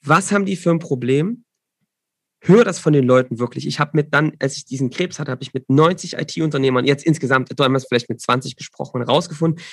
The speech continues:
wo ist das Muster? Wo ist ein wiederholbares Problem, was wir lösen können? Und erst danach haben wir eine Idee gehabt, wie wir es machen. Auch dann <laughs> sind wir gleichzeitig mit vielen Kunden gleichzeitig losgerannt, auch erstmal als Projekt. Aber wir haben das Muster damals schon identifiziert, dieser Skalierung.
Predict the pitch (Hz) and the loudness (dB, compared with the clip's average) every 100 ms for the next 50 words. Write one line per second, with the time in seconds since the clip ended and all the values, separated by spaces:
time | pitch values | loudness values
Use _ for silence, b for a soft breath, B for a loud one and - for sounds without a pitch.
0 | B - 147 170 151 - 147 170 170 117 | B 4 4 4 0 4 6 6 2 -4
1 | 113 151 202 - 156 - 123 131 127 131 | 2 6 6 4 -2 -2 -2 2 2 6
2 | 202 180 156 156 160 - 120 143 147 165 | 6 6 2 0 -4 -4 0 2 2 0
3 | 135 127 131 117 - 120 - b b b | 0 0 0 -2 -6 -8 -8 b b b
4 | b _ 131 131 - 120 127 175 165 151 | b _ 0 0 2 4 4 4 2 2
5 | 147 147 123 139 147 151 127 127 120 - | 2 2 0 2 2 0 -2 -4 -4 -6
6 | 120 - - - 160 147 175 175 147 135 | -8 -10 -2 2 4 6 4 2 2 2
7 | 131 B B _ - 135 160 147 151 123 | 0 B B _ -2 0 0 -2 -4 -4
8 | 147 120 127 123 151 165 147 160 160 156 | -4 0 0 0 -2 -2 -2 -4 -2 -2
9 | - 156 - - 143 - 131 147 151 127 | -2 -2 -2 -2 -2 0 2 2 0 -4
10 | 120 131 175 139 170 196 - 135 139 143 | -2 0 0 2 4 4 2 0 2 2
11 | 139 - - 131 123 120 131 160 127 117 | 0 -4 -4 -2 -2 -6 -6 -4 -2 -4
12 | 117 - 120 120 113 117 | -6 -6 -4 -4 -4 -6